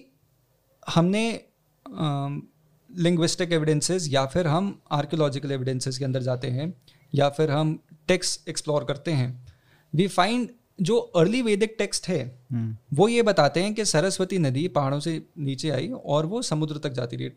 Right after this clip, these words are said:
Speaker 1: would flow down to the oceans।
Speaker 2: हम्म।
Speaker 1: However, later वैदिक पीरियड के अंदर, उस लिटरेचर के अंदर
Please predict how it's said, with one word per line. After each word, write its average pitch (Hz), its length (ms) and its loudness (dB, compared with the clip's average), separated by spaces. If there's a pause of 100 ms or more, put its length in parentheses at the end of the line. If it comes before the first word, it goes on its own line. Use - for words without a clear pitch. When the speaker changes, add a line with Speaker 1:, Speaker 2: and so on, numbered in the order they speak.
Speaker 1:
would 165 280 -10
flow 180 220 2
down 143 240 0
to 175 120 -4
the 220 160 -4
oceans। 123 260 -8 (320)
Speaker 2:
हम्म। 107 180 -6 (240)
Speaker 1:
However, 196 380 6
later 175 360 4
वैदिक 185 400 2
पीरियड 156 280 0
के 156 80 -2
अंदर, 127 200 0
उस 147 120 -4
लिटरेचर 170 420 0
के 175 100 -2
अंदर 175 380 0